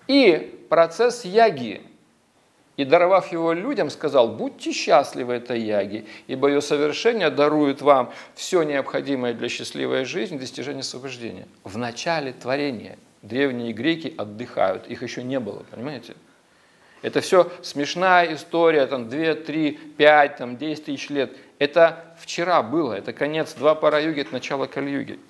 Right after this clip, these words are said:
Кришна говорит: «Начало творения». Начало творения, о, это давно было.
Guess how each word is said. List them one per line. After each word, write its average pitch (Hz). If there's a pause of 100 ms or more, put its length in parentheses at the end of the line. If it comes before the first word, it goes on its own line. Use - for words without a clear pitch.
(160)
Кришна 135
говорит: 131
«Начало 147
творения». 135 (920)
Начало 135
творения, 135 (380)
о, 107
это 104
давно 151
было. 151